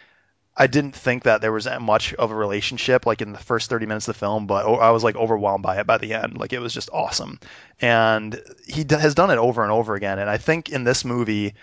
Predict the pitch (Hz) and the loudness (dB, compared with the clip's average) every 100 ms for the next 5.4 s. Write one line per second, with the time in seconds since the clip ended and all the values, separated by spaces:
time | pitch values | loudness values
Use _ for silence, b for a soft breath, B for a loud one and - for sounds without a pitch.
0 | b b b b b 127 135 123 117 139 | b b b b b 6 6 4 2 2
1 | 143 165 - 120 - 131 131 131 127 120 | 4 2 0 -10 -6 0 2 4 2 -2
2 | _ _ _ _ 127 117 110 110 107 107 | _ _ _ _ -4 4 6 8 6 2
3 | _ - 120 113 110 110 110 110 117 107 | _ -2 0 2 0 2 -2 -2 -6 0
4 | 110 110 107 110 104 101 98 98 113 113 | 0 0 -2 -2 -2 -4 -6 -8 -6 -4
5 | - 101 101 104 | 0 0 0 -4